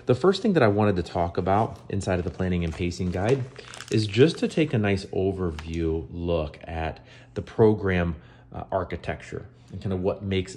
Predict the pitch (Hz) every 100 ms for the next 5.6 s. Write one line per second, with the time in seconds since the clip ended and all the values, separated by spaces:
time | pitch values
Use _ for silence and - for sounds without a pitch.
0 | - 87 85 - - - 85 - 90 80
1 | 90 85 78 73 - 80 76 80 76 80
2 | - - - - - - 104 104 92 98
3 | 87 101 87 - - - 104 120 113 90
4 | 104 98 - 85 82 78 90 92 87 85
5 | 80 76 80 71 69